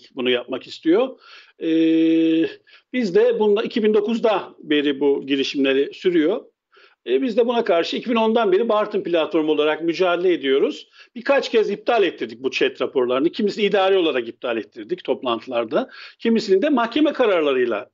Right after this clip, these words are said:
e, e, iptal ettik ama onlar geçen yıl tekrar başvurdular. çet süreçlerini başlattılar. E, ama bu arada kendilerinin üretim izni, pardon, e, elektrik üretim izninin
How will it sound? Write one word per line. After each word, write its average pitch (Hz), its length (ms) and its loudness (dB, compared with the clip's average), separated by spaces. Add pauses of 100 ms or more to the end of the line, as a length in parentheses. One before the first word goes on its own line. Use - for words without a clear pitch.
e, 147 80 -10
e, 127 1040 0 (600)
iptal - 200 2
ettik 330 200 -2
ama 339 180 4
onlar 285 420 0 (200)
geçen 247 300 0
yıl 294 120 0
tekrar 277 420 0
başvurdular. 131 640 -2
çet 139 240 -2
süreçlerini 127 520 -2
başlattılar. 139 800 -4 (340)
E, 156 540 2
ama 277 380 0 (160)
bu 247 120 4
arada 277 480 0 (160)
kendilerinin 240 480 0
üretim 233 440 0
izni, 196 520 0
pardon, 160 420 0
e, 143 440 0
elektrik 185 400 0
üretim 180 480 0 (140)
izninin 156 500 0